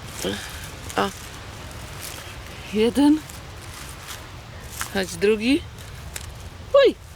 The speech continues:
Nóżka się urwała, ale za to widać, że jest zdrowiutki. O. A ty,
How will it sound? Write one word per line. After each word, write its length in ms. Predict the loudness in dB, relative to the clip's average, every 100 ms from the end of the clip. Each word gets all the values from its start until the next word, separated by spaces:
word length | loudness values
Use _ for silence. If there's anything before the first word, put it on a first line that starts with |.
| -18 -18 -18 -8 -8 -8 -14 -14 0
Nóżka 340 | 6 6 8 8
się 100 | 10
urwała, 400 | 10 8 6 4 0 -10 -10 -2
ale 220 | 4 8
za 140 | 8 8
to 100 | 10
widać, 340 | 10 10 6
że 80 | 6
jest 200 | 4 4
zdrowiutki. 680 | 6 8 10 8 6 -2 -2 -4 -14 -12 -12 -12 -14 -14 -14 -14 -14 -8
O. 40 | -6 -6 -12 -14 -14 -12 -12 -12 -12 -12 -12 -10 -10 -10 -10 -10 -10 -12 -12 -12 -12 -12 -2
A 120 | 0
ty, 220 | 2 6